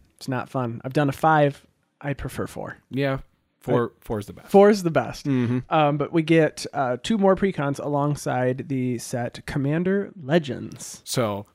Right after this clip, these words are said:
Speaker 2: people, when Battle Bond got released, went, "Oh, this is like Master Commanders." Well, welcome to real Master Commanders.
Speaker 1: And it's a draftable set.
Speaker 2: Which is interesting. I've never drafted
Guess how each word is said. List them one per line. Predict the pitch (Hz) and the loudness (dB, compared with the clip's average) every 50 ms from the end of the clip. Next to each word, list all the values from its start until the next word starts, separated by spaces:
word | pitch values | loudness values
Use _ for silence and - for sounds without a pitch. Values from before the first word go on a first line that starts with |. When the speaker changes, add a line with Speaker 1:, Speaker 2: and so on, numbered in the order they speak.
| _ - | _ -2
Speaker 2:
people, | - 156 156 151 - 147 135 131 127 - | 0 0 0 2 2 2 4 4 2 0
when | 120 117 110 98 98 95 | -2 -4 -4 -4 -6 -8
Battle | 92 107 107 113 160 185 151 | -8 -6 -4 -2 0 0 0
Bond | 107 101 95 95 98 95 | -2 -2 -6 -6 -8 -8
got | 104 98 98 | -8 -8 -8
released, | 95 95 95 92 95 101 - - - | -8 -8 -8 -10 -10 -12 -12 -10 -10
went, | 104 98 98 - - | -10 -10 -10 -10 -6
"Oh, | 254 240 147 107 | -4 -2 -2 -2
this | 107 151 175 - | -2 -2 -2 -2
is | 160 143 | -4 -6
like | 120 107 107 104 - - | -6 -6 -8 -10 -10 -10
Master | 101 95 98 107 - - 139 131 | -10 -8 -8 -10 -8 -6 -6 -6
Commanders." | - - 151 160 160 151 131 110 98 95 92 - | -4 -4 -4 -2 -2 -4 -4 -4 -6 -10 -12 -6
Well, | 143 147 160 170 165 | -4 -2 0 0 0
welcome | 151 156 156 - 180 175 180 | 0 0 0 0 -2 0 0
to | 180 | 0
real | 175 156 127 123 127 127 123 110 95 | 0 0 -2 0 2 2 2 2 0
Master | 90 87 87 85 87 - - 107 104 | -2 -6 -8 -10 -12 -12 -10 -12 -12
Commanders. | - - 104 98 92 92 92 92 90 90 87 90 104 120 | -10 -10 -10 -10 -10 -12 -14 -16 -16 -16 -16 -12 -4 0
Speaker 1:
And | 147 156 | 2 4
it's | 160 156 - | 4 4 4
a | 175 | 2
draftable | 156 131 131 113 - 131 151 180 220 - - - 127 120 107 - | 2 2 -4 -2 2 4 6 6 4 4 2 0 0 0 -4 -4
set. | - - - 67 - - _ - - - | -6 -10 -10 -10 -12 -14 _ -18 -16 -14
Speaker 2:
Which | 107 95 - - | -14 -12 -12 -12
is | 101 92 - | -12 -12 -12
interesting. | 82 87 87 - 107 104 - 120 | -14 -14 -14 -14 -14 -12 -12 -10
I've | 117 123 120 | -10 -8 -4
never | 135 135 139 156 | -4 -4 -4 -4
drafted | 127 135 127 113 117 131 131 - - - 113 98 95 95 | -2 -2 -2 -2 -2 -4 -6 -6 -6 -6 -4 -4 -6 -8